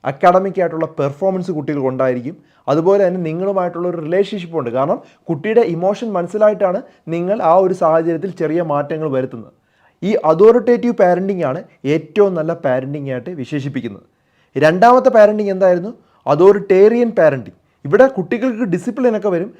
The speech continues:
കൃത്യമായിട്ടുള്ള രീതിയിൽ അവർ അക്കാഡമിക് പെർഫോമൻസ് ഒക്കെ ഉണ്ടാവും, പക്ഷെ നിങ്ങളുമായിട്ടുള്ളൊരു അകൽച്ച ഉണ്ടാവും. അതുപോലെ വിഷമങ്ങളൊന്നും നിങ്ങളോട് പറയില്ല. അതുപോലെ ക-, പല കാര്യങ്ങളും പേടിയുണ്ടായിരിക്കും ആ കുട്ടികൾക്ക് ചെയ്യാനായിട്ട്.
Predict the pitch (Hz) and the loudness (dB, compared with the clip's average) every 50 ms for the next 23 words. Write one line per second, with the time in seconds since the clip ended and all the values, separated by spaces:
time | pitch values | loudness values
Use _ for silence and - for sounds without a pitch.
0 | _ _ _ 170 147 151 185 185 180 175 170 170 180 170 165 165 165 165 165 - | _ _ _ -10 -4 -2 -2 0 0 0 0 0 -2 -2 2 2 0 0 0 -6
1 | - _ - 143 156 160 151 165 165 170 165 - - - 143 151 147 139 143 175 | -20 _ -6 -4 -4 -4 -4 -4 -4 -6 -6 -8 -8 -4 0 0 0 2 2 2
2 | 165 160 165 170 160 - - 151 143 147 - 165 165 170 165 175 165 160 156 139 | 2 2 2 -2 -4 -2 -2 -2 -2 0 -4 -2 -2 -2 -4 -4 -4 -2 -2 -2
3 | 127 123 131 135 165 - _ _ _ _ 175 - 190 170 165 165 170 185 208 220 | 0 -2 -4 -4 -4 -6 _ _ _ _ -6 -4 -4 -4 -4 -4 -2 -2 -2 0
4 | 202 196 185 185 180 180 170 165 170 170 180 - 135 127 135 156 156 151 190 175 | 0 0 -2 -2 -4 -4 -4 -4 -4 -4 -4 -6 -6 -4 -4 -6 -6 -4 -6 -6
5 | 151 147 139 135 135 147 190 - _ _ _ - 147 151 165 160 170 214 254 - | -6 -4 -4 -2 -2 -4 -4 -8 _ _ _ -4 -2 0 2 2 2 0 -2 -6
6 | 127 131 135 - 180 185 190 190 190 175 160 156 160 160 151 143 143 147 143 147 | -8 -8 -4 -4 -4 -4 -2 -4 -4 -6 -6 -6 -8 -8 -8 -8 -8 -6 -6 -6
7 | 147 151 147 151 - 135 123 127 135 143 143 143 143 139 147 180 220 - _ _ | -6 -6 -8 -4 -4 -4 -2 -2 -2 -2 -2 -2 -2 -2 -4 -4 -6 -10 _ _
8 | _ - 135 135 147 147 156 185 - - _ _ _ _ _ _ _ - 156 147 | _ -6 -4 -2 -2 -2 -2 -4 -6 -10 _ _ _ _ _ _ _ 0 0 2
9 | 147 156 160 185 196 175 180 160 160 160 170 170 170 160 160 190 - _ _ _ | 4 4 4 4 4 4 4 4 4 4 2 -2 -2 -2 -4 -4 -6 _ _ _
10 | _ _ _ _ - 165 165 190 214 233 220 175 131 123 127 123 120 120 110 113 | _ _ _ _ 0 4 6 6 6 6 4 -2 -2 -2 -4 -4 -4 -6 -6 -8
11 | 120 120 - 135 - 139 135 127 131 120 127 135 - 135 123 120 127 127 117 104 | -8 -6 -8 -10 -8 -6 -6 -6 -6 -8 -10 -10 -8 -6 -4 -4 -4 -6 -8 -10
12 | - _ - - | -14 _ -20 -20